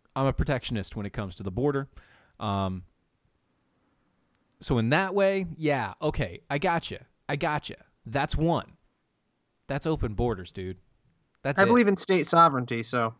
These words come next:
Speaker 1: Yeah, and so do they. So do libertarians. Libertarians
Speaker 2: Well, that
Speaker 1: believe in s-, state sovereignty. They believe specifically that every state should be able to have all of their rules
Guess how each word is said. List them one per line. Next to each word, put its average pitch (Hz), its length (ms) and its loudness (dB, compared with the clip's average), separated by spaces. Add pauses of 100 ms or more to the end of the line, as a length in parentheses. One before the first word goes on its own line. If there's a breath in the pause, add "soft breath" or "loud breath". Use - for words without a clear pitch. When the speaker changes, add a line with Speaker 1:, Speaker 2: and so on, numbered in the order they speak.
(180)
Speaker 1:
Yeah, 165 360 2
and 160 140 -2
so 202 160 2
do 175 80 2
they. - 360 -2 (1200)
So 196 160 0
do 196 100 4
libertarians. 185 960 -4
Libertarians 202 600 2
Speaker 2:
Well, 240 80 10
that - 60 -4
Speaker 1:
believe 139 220 -2
in 117 40 -2
s-, - 180 -8 (180)
state 131 300 -2
sovereignty. 98 480 -6 (240 soft breath)
They 226 420 2
believe 147 560 2 (340 soft breath)
specifically 185 800 0
that 113 220 -2
every 139 260 -4
state 120 340 -2 (200)
should 175 580 4
be 139 200 0
able 127 260 -2
to 135 340 -4 (240)
have 123 480 -4 (140)
all 127 220 2
of 120 100 -2
their 123 200 2
rules 107 380 -2